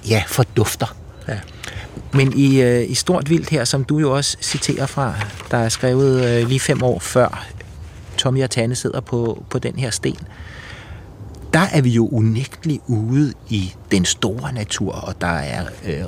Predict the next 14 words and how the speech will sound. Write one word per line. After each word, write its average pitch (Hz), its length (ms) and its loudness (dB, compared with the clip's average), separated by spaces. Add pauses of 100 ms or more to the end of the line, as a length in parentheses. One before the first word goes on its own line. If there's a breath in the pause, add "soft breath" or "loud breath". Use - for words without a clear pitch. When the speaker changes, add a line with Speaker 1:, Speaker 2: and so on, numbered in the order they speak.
Speaker 1:
respekt - 640 -2
for 113 240 2
vildtet, 123 800 2
og 98 260 -2
der 95 60 2
er 87 100 0
kærlighed 110 680 0
til 104 420 2 (600 loud breath)
naturen, 127 560 4 (220)
som 107 300 0
vel 107 140 2
er 92 60 -2
der, 123 260 2
hvor 110 280 4